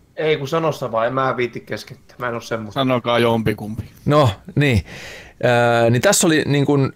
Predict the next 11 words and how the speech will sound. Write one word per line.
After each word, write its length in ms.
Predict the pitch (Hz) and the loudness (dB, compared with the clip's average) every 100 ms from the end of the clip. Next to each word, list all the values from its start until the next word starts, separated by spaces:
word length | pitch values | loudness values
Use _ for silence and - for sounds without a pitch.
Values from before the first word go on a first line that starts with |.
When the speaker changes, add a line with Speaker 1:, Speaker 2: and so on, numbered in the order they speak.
| - | 0
Speaker 3:
yksi, 380 | 185 - - - | 0 2 -4 0
yksi, 280 | 123 - - - - - - | -2 -2 -6 -18 -20 -20 -10
mikä 380 | - 135 135 117 - - | -2 2 2 2 -2 0
erityisesti 920 | 180 202 175 110 104 90 - - - - - - - | 2 4 2 4 4 4 0 -4 -6 -8 -20 -10 -2
Last 320 | 123 113 - | 0 0 -2
of 120 | - - - | -2 -2 -2
Us 220 | 101 - - | 0 -2 -2
kakkosessa, 760 | - - - 104 82 - 104 | -4 -4 -2 0 2 0 0
niin, 240 | 87 82 - | 0 -2 -2
niin 200 | 95 90 | -4 -2
ki-, 260 | 104 90 | -2 -2